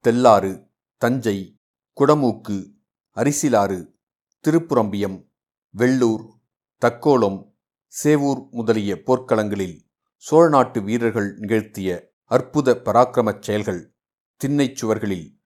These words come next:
தத்ரூபமாக காட்சியளித்தன. இந்த படை வீட்டு வீதிகளில் இளவரசிகள் ஏறியிருந்த யானை வந்ததும் ஒரே அல்லோல கல்லோலமாயிற்று. சேவல்கள் இறகுகளை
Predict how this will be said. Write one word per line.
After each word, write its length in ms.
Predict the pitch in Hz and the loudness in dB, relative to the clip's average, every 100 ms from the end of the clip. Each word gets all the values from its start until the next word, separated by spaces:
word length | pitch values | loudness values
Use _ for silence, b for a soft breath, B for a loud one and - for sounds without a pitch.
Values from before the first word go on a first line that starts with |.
| _ - | _ -2
தத்ரூபமாக 840 | 127 127 156 135 110 104 101 87 | -2 0 -2 0 2 2 0 -8
காட்சியளித்தன. 920 | - 113 - 110 98 92 101 95 82 _ _ _ _ _ _ | 0 0 0 -4 -4 -4 -6 -6 -10 _ _ _ _ _ _
இந்த 300 | - 143 120 | -8 -2 -2
படை 300 | - 123 170 | 0 2 2
வீட்டு 280 | 165 139 123 | 0 -4 -6
வீதிகளில் 640 | 98 110 110 101 95 80 _ _ _ - | -4 -4 -4 -4 -6 -12 _ _ _ -2
இளவரசிகள் 720 | 123 131 127 120 107 98 87 | 2 4 4 2 -4 -6 -8
ஏறியிருந்த 600 | 104 113 117 104 98 90 | -4 -2 0 -2 -4 -8
யானை 420 | 85 98 110 104 | -4 -2 -2 -2
வந்ததும் 560 | 80 98 101 98 85 - _ _ _ | -8 -6 -6 -6 -8 -14 _ _ _
ஒரே 420 | 98 120 120 117 - | 2 4 4 2 -4
அல்லோல 380 | 110 135 131 | 0 2 4
கல்லோலமாயிற்று. 1040 | 104 104 107 104 95 95 92 - 92 85 _ _ _ _ _ _ | 4 2 0 0 -2 -4 -8 -12 -14 -14 _ _ _ _ _ _
சேவல்கள் 800 | - - 147 151 131 113 104 - | -12 0 2 4 2 2 -2 -6
இறகுகளை 600 | 104 131 143 123 110 95 | -2 2 2 2 0 -2